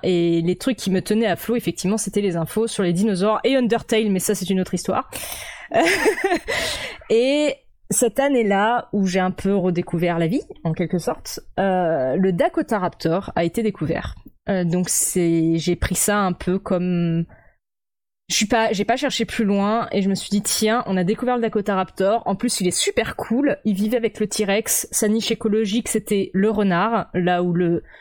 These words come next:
T-Rex était plutôt, euh, un loup. Euh, il était grand, il faisait la taille d'un, il faisait au moins un mètre quatre-vingts, deux mètres de haut, quoi. Donc, euh, grosse bébête.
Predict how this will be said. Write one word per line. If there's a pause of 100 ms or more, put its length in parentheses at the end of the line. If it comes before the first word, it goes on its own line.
(240)
T-Rex
était
plutôt,
euh,
un
loup. (640)
Euh,
il
était
grand,
il
faisait
la
taille
d'un,
il
faisait
au
moins
un
mètre
quatre-vingts,
deux
mètres
de
haut,
quoi. (100)
Donc,
euh,
grosse
bébête.